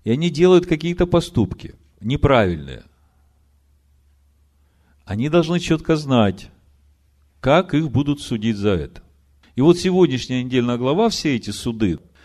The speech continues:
они как раз и даны для того, чтобы, когда в гражданском обществе происходит какой-то конфликт, чтобы знать, как судить вот эти конфликты. Когда люди, не разумеющие того, что здесь написано,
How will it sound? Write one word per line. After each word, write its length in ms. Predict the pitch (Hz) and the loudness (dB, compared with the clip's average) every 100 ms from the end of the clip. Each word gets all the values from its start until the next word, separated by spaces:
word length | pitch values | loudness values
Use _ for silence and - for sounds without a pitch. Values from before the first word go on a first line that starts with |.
| _ _ | _ _
они 340 | - 117 143 202 | -4 -2 -2 -2
как 240 | 202 180 | -2 -2
раз 340 | 175 185 180 - | 0 0 -4 -8
и 160 | 175 | -4
даны 360 | 170 185 180 117 | 2 2 2 0
для 160 | 104 | 0
того, 400 | - 113 139 226 | 2 2 2 0
чтобы, 540 | 202 - 131 127 127 131 - - _ - | -2 -4 -2 2 0 -2 -10 -20 _ -12
когда 460 | 117 117 123 107 | -10 0 2 2
в 640 | 87 - 80 87 76 87 | 0 -10 -16 -16 -16 -10
гражданском 680 | 92 123 117 131 104 - 95 | -2 -2 2 0 0 -6 -8
обществе 520 | - 127 - - - | -2 -2 -4 -12 -12
происходит 560 | 87 101 101 - 107 87 | -6 -6 -6 -4 -4 -4
какой-то 400 | 104 101 95 95 | -8 -6 -6 -6
конфликт, 560 | 113 127 214 233 - - _ _ _ _ _ - | -4 -4 -4 -8 -10 -20 _ _ _ _ _ -12
чтобы 280 | - 131 127 | -6 -2 -2
знать, 300 | 131 202 196 | -2 -2 -2
как 180 | 170 | -4
судить 400 | - 147 123 156 | -4 -6 -4 -6
вот 180 | 127 123 | -4 -2
эти 160 | 131 120 | -4 -4
конфликты. 600 | - 101 - 80 - - - _ _ | -6 -6 -6 -8 -12 -20 -20 _ _
Когда 600 | - 143 165 190 175 180 | -6 -2 0 2 0 -4
люди, 360 | 110 131 180 139 | -8 -6 -4 -6
не 380 | 135 143 156 147 | -8 -8 -4 -2
разумеющие 840 | 139 135 156 175 156 117 - 113 | -2 -4 -6 -4 -2 -2 -4 -8
того, 260 | 117 131 120 | -4 -4 -4
что 180 | - | -6
здесь 200 | 117 117 | -6 -6
написано, 680 | 123 120 135 117 107 95 87 | -8 -8 -6 -6 -6 -6 -8